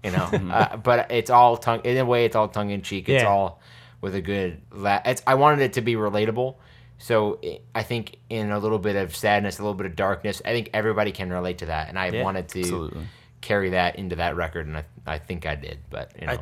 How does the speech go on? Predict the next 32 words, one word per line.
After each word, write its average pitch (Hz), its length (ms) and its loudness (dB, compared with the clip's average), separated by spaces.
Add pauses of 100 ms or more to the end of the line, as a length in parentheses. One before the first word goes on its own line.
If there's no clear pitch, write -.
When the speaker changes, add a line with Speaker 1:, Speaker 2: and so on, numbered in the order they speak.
(140)
Speaker 3:
think 127 180 -2
you 120 60 -6
totally 123 360 0
succeeded, 139 420 -2
'cause 127 180 -4
Fiction 160 520 2
definitely 139 380 4
feels 123 540 2
like - 280 -4
a 117 40 -2
much 117 220 -2
more 123 140 0
mature 117 420 0
album, 113 540 0
Speaker 1:
Sure. 92 220 -2
Speaker 3:
both 160 220 6
lyrically 139 500 4
and 123 100 4
I'd 120 280 2
say 139 120 6
also, 123 480 0 (440)
uh, 104 120 -8
it's 143 200 -2 (260)
interesting 151 520 4
that 131 120 2
you 131 100 -2
say 120 480 2
it 123 60 2
was 117 180 -2
recorded 120 600 -2
kind 123 160 -2
of 107 220 -8